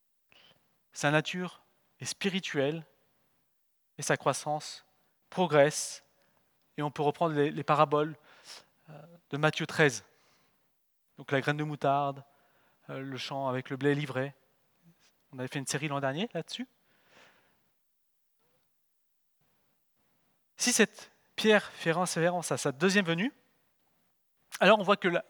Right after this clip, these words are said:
la venue de ce royaume arrive de manière soudaine et totale. Cette pierre détruira de manière immédiate et définitivement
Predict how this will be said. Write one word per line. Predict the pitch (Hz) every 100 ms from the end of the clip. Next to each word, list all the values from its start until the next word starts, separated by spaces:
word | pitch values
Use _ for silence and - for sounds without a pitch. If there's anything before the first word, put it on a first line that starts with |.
| -
la | 147
venue | 127 175 202 240 - _ _ _ _ -
de |
ce | 147 170
royaume | 151 156 185 202 - _ _ _ _ _ _
arrive | - 143
de | 151
manière | 143 139 131
soudaine | - 156 175 165 117 _ _ _ _ _
et | 131
totale. | - 165 147 123 113 _ _ _ _ _ _ _ _ _ _ _ _ _ _ _ _ _ _ _ _ _ _ _ _ _ _ _ _ _ _ _ _ _ _ _ _ _ _ _ _
Cette | - - - 147 -
pierre | 165 190 190
détruira | - 160 - 175 156 170 180 _ _ _ _ _
de | 147
manière | 143 143 139 - - _
immédiate | 190 190 175 147 160 - -
et | 147
définitivement | 131 180 - - 156 - 143 139